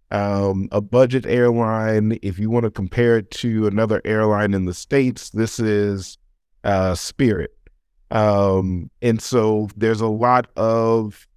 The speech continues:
of funny jokes about Spirit. There's a lot of funny jokes about Ryanair, uh, low budget, that kind of thing. And,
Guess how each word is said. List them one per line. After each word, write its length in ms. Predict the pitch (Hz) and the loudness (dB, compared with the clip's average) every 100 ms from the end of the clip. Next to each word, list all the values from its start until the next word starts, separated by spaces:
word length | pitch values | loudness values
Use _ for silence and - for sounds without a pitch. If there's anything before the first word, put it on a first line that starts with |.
| - | -8
of 540 | 104 113 113 107 101 _ _ _ - | -6 -2 -2 -2 -6 _ _ _ 0
funny 260 | 151 143 | 2 2
jokes 460 | 127 107 131 127 - | 0 0 2 2 -2
about 500 | 123 110 120 120 - | -2 2 2 2 -2
Spirit. 580 | - 131 123 120 120 110 | -10 -2 0 2 2 0
There's 140 | 110 | -4
a 60 | 107 | -2
lot 200 | 117 113 | -2 0
of 80 | 110 | 0
funny 220 | 120 113 | 0 0
jokes 300 | 104 113 107 | 0 0 0
about 260 | 104 113 | 0 2
Ryanair, 840 | 104 113 120 113 110 110 107 110 101 _ _ _ _ - | 2 2 2 2 0 0 0 0 -2 _ _ _ _ -2
uh, 480 | 104 101 98 98 92 | 0 2 0 0 -2
low 320 | 107 127 127 | 2 2 2
budget, 800 | 110 120 120 107 117 113 110 - | 0 2 2 0 -2 0 0 0
that 160 | 110 | -4
kind 180 | - 117 | 0 0
of 100 | 104 - | 0 0
thing. 400 | 110 104 101 98 _ _ _ _ | -2 0 -2 -6 _ _ _ _
And, 680 | 113 110 110 110 104 104 101 | -2 0 0 2 2 0 -4